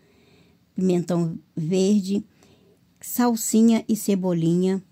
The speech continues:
cebola e tomate. Depois eu vou misturar muito bem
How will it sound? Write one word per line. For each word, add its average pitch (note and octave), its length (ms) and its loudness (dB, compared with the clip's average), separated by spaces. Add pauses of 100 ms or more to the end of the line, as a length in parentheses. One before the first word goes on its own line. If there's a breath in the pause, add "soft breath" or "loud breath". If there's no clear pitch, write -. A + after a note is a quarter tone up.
(640 soft breath)
cebola G3+ 760 0
e - 100 -4
tomate. F#3 800 0
Depois G#3 400 0
eu G#3 80 2
vou G3 140 -2
misturar E3+ 580 -2
muito A3+ 340 0
bem F#3 440 0